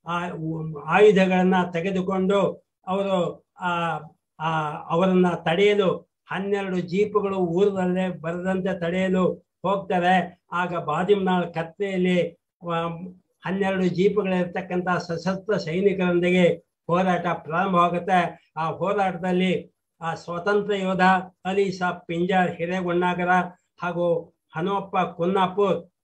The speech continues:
ಇವರು ಮಡಿ-, ಇವರು ಮಡಿಯುತ್ತಾರೆ, ಆ-, ಆತ್ಮಾಹುತಿ ಆಗುತ್ತಾರೆ. ಆಗ ಜನ ಎಲ್ಲ, ಆ, ಆ, ಯಾವಾಗ ಅವರು ಗುಂಡುಗಳನ್ನ ಸಿಡಿಸ್ಲಿಕ್ಕತ್ತು, ಇವರು ಕ-, ಕತ್ತಿ ಕವಣೆಗಳು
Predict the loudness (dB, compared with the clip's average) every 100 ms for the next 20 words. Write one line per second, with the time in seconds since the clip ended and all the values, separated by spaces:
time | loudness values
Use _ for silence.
0 | _ -4 -2 -2 0 -2 -4 _ _ -8
1 | 0 0 -2 -6 -4 -2 -2 -4 -4 -4
2 | -4 -2 0 0 -2 -6 _ _ _ -20
3 | -20 _ _ _ _ _ -8 -6 -4 2
4 | 2 4 0 0 -2 -4 -2 0 2 0
5 | -4 _ _ -4 -2 2 2 2 -6 _
6 | -8 -4 -2 -2 -2 -2 0 0 0 -4
7 | _ _ -6 -4 -4 -6 -12 _ _ -12
8 | -10 -8 -6 0 4 6 6 6 4 2
9 | -6 _ _ -4 0 2 0 0 0 0
10 | 0 0 0 -2 -4 -6 -6 -2 -2 -2
11 | -4 0 0 0 -4 _ -6 -2 0 -2
12 | -4 -6 -6 -8 -2 -2 0 0 0 2
13 | 2 2 2 2 2 2 -2